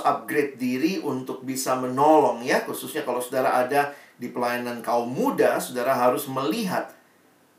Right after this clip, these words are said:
konten yang tidak berubah, tapi mungkin harus disampaikan dengan bahasa yang kekinian. Karena kan firman Tuhan relevan sepanjang zaman. Konteks. Bagaimana konteksnya?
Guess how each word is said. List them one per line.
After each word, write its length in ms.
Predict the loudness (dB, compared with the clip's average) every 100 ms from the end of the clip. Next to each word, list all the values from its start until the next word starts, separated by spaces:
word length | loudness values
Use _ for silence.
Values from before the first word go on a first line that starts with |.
| _ 2
konten 800 | 6 6 4 6 6 6 -4 -12
yang 300 | -2 -2 -2
tidak 320 | -2 0 2 6
berubah, 460 | 6 6 2 0
tapi 240 | -2 -2 -2
mungkin 400 | -2 -4 -2 0
harus 240 | 0 -2
disampaikan 960 | -4 -2 0 0 2 2 2 2 -2 -2
dengan 320 | -4 -4 2
bahasa 560 | 4 4 2 0 0 0
yang 480 | 0 -2 -4 -8 -12 -8
kekinian. 640 | -6 -6 -8 -6 -8 -10 -14 _ _ _ _ _ _ _ _
Karena 180 | -4 0
kan 160 | 0
firman 480 | 0 -2 2 2 2
Tuhan 240 | 0 0 4
relevan 480 | 6 6 2 -2
sepanjang 640 | -2 -4 -4 -4 -4 -4 -4
zaman. 400 | -4 -6 -8 -16 -20 _ _ -20 _ 6
Konteks. 1040 | 8 8 4 2 0 0 -6 -6 -6 -12 -20 _ _ _ _ _ _ _ _ _ _ _ -14
Bagaimana 480 | -4 0 2 4
konteksnya? 560 | 2 2 2 -2 -4